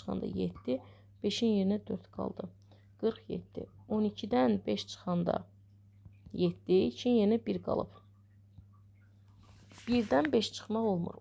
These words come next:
On birdən beşini çıxsam altı,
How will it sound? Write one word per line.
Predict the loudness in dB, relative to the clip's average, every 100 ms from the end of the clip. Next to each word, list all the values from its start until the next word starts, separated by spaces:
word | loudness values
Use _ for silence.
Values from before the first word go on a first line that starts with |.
| -4
On | 2 4 4 2
birdən | -2 -4 -4 0 2 2 0 0 -2 -6 -20 -14 -6
beşini | -4 -2 -4
çıxsam | -6 -16 -8 -6 -6 -6 -2
altı, | 0 -2 -8 -2 2